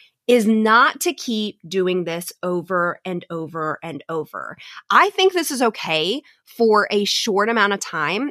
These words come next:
if you're looking to get some of that dopamine and that motivation back after a really hard season of lack of motivation and burnout. But the goal here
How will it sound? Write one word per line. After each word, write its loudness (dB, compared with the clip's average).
if 4
you're 2
looking 0
to -4
get 2
some -2
of 0
that 0
dopamine 0
and 0
that -4
motivation -2
back 2
after -2
a -4
really -2
hard 0
season -6
of -4
lack 4
of -6
motivation -2
and -4
burnout. 0
But 2
the 6
goal 4
here 0